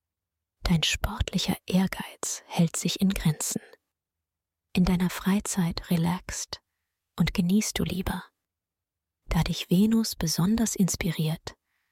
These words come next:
hast du mehr als sonst Lust auf gutes Essen.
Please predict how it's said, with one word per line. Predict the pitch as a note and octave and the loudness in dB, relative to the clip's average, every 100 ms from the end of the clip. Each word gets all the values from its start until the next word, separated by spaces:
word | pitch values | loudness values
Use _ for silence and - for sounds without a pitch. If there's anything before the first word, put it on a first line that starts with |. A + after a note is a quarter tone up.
| _ _ _ | _ _ _
hast | - - | -6 -2
du | D#3+ | 2
mehr | D3+ D#3+ F#3+ A3 | 4 4 4 2
als | F3 - | 0 0
sonst | D#3+ D#3+ - - | 0 0 -2 -4
Lust | D#3 D3+ - - - | -2 -2 -4 -8 -6
auf | E3 - | -8 -4
gutes | G3 F3 G3 - | -4 -4 -4 0
Essen. | D#3+ - G3+ | 0 0 -6